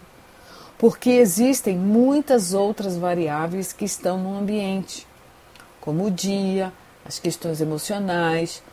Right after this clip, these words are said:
os problemas profissionais, as dinâmicas, quando ocorre a situação, as outras pessoas que estão envolvidas no contexto.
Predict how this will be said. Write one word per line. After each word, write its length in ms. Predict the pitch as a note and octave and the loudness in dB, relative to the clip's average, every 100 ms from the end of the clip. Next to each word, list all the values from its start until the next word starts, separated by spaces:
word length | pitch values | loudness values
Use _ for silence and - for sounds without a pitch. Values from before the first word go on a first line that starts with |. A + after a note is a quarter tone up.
| - - | -20 -18
os 120 | - | -12
problemas 1040 | - E3 D#3 D#3+ F3+ F3 E3+ E3+ - - - | 0 0 4 6 6 4 2 -2 -4 -12 -10
profissionais, 1080 | E3 D#3 - F3 E3 E3 E3 D#3+ D#3+ D#3+ - - - - - | -2 -2 0 -2 -2 0 0 0 -2 -6 -14 -20 -20 -20 -2
as 240 | D#3+ D#3+ | 2 2
dinâmicas, 1120 | D#3 F3 F3 E3+ E3+ E3 E3+ - E3+ E3+ - - - - | 2 0 2 2 2 0 -4 2 2 2 -8 -12 -20 -8
quando 220 | - E3 | -2 4
ocorre 400 | D#3 D#3 E3+ D3+ | 4 4 -2 0
a 40 | D3 | -4
situação, 880 | - E3+ E3+ F3+ - F3 D#3+ D#3+ E3 - - | -6 -2 0 0 0 2 2 0 -6 -14 -2
as 200 | - F#3 | 4 6
outras 360 | E3 F3+ E3+ E3 | 6 4 2 -4
pessoas 800 | - F3 - F#3+ F#3 F3 D#3+ - - - | 0 0 0 2 4 6 2 -2 -14 -20
que 80 | - | -10
estão 320 | E3+ - F3 | -6 -2 0
envolvidas 640 | E3+ D3+ E3+ D3 D#3+ D3+ D3 | 0 4 4 6 0 0 -2
no 120 | D#3 | -4
contexto. 840 | - G3+ G3 F#3+ E3+ E3+ - F3+ | -4 -6 0 4 4 2 -8 -10